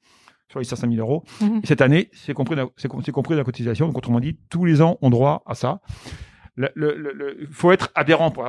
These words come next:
Speaker 1: donc, du coup, l'année
Speaker 2: Ouais.
Speaker 1: prochaine, on espère que grâce à ça, les adhérents disent, bah, finalement, bah, on va rester, quoi. Et
Speaker 2: Mhm.
Speaker 1: plein de confrères m'ont dit, bah, écoute, au moins, dans un premier temps, c'est ce qu'on veut, hein.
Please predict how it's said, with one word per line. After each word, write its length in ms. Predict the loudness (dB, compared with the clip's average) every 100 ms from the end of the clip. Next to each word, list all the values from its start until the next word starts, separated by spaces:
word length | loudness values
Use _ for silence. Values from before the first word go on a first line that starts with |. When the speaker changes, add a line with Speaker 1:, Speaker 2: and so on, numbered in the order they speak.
| -10
Speaker 1:
donc, 100 | -10
du 80 | -2
coup, 140 | 2
l'année 180 | 4 4
Speaker 2:
Ouais. 60 |
Speaker 1:
prochaine, 500 | 4 0 2 0 -2 -4 _ -2
on 140 | 4
espère 240 | 4 4 4
que 60 |
grâce 240 | 4 2 -2
à 80 | -4
ça, 240 | -4 -4
les 60 | 0
adhérents 260 | 0 2
disent, 100 | 0
bah, 100 | -2
finalement, 520 | -4 -2 0 -2 -2 -8 _ _ _ -10
bah, 100 | -8
on 40 |
va 80 | -8
rester, 280 | -10 -8 -8
quoi. 180 | -10 -16 _ _ -6
Et 100 | -2
Speaker 2:
Mhm. 60 |
Speaker 1:
plein 100 | 0
de 60 | 2
confrères 180 | 2 4
m'ont 100 | 4
dit, 160 | 4
bah, 140 | 4 2
écoute, 300 | 4 0 -2 _ 0
au 100 | 4
moins, 260 | 6 6
dans 60 | 2
un 40 |
premier 220 | 2 0 2
temps, 180 | 2
c'est 80 | 2
ce 60 | 0
qu'on 100 | 4
veut, 180 | 4
hein. 120 | 2